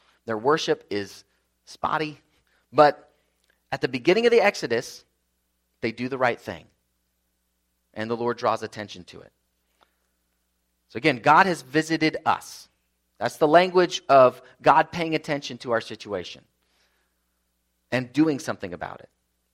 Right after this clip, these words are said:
Our plight wasn't slavery in Egypt, but it was slavery. We were slaves to our sin. We were rebels, and God rescued us from ourselves.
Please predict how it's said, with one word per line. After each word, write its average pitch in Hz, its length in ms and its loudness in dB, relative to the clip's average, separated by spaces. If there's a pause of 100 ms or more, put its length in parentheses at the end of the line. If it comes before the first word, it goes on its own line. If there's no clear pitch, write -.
(200)
Our 160 180 6
plight 175 420 2
wasn't 135 280 -2
slavery 123 420 -4
in 123 60 -8
Egypt, 190 340 -4
but 127 100 -4
it 107 80 -4
was 202 200 6
slavery. 202 420 0
We 147 160 -6
were 139 80 -2
slaves 196 500 0
to 196 100 -4
our 170 160 2
sin. 110 460 -10 (1300)
We 120 80 -6
were 131 220 -2 (100)
rebels, 147 600 2 (220)
and 117 200 -8
God 185 420 2 (220)
rescued 139 600 0
us 135 280 -2
from 202 260 0
ourselves. - 880 -4